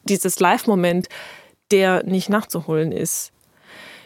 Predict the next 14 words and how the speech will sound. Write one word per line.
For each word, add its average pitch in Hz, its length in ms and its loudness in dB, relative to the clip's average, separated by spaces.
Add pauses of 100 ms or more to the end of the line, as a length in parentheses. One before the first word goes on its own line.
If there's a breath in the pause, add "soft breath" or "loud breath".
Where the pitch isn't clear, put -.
(160 loud breath)
Ich 202 120 0
habe 214 140 0
heute 220 280 4
mit 208 200 2
Matthias 190 300 0
Lilienthal 240 560 2
telefoniert, 214 680 2
das 190 100 -6
ist 185 200 -8
der 165 100 -2
Intendant 185 500 0
der 202 60 4
Münchner 185 320 2
Kammerspiele, 233 800 2